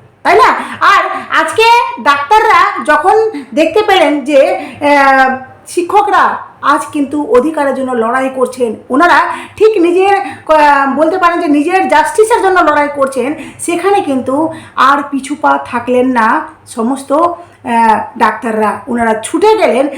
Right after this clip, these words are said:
সেই সমস্ত শিক্ষকদের পাশে। কারণ আমাদের একটাই বক্তব্য যে যেখানে আমাদের প্রয়োজন সেখানে কিন্তু আমরা গিয়ে দাঁড়াবো। আর ঠিক সেইভাবে, আহ, সমস্ত জুনিয়র ডাক্তাররা বলছেন যে আমরা সত্যের জন্য লড়াই করব, এতদিন লড়াই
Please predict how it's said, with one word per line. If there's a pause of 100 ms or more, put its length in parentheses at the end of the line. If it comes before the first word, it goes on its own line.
(160)
সেই
সমস্ত
শিক্ষকদের
পাশে। (640)
কারণ (380)
আমাদের (260)
একটাই
বক্তব্য
যে
যেখানে
আমাদের
প্রয়োজন
সেখানে
কিন্তু
আমরা
গিয়ে
দাঁড়াবো। (240)
আর
ঠিক
সেইভাবে, (260)
আহ, (160)
সমস্ত
জুনিয়র
ডাক্তাররা
বলছেন
যে (280)
আমরা (220)
সত্যের
জন্য
লড়াই
করব,
এতদিন
লড়াই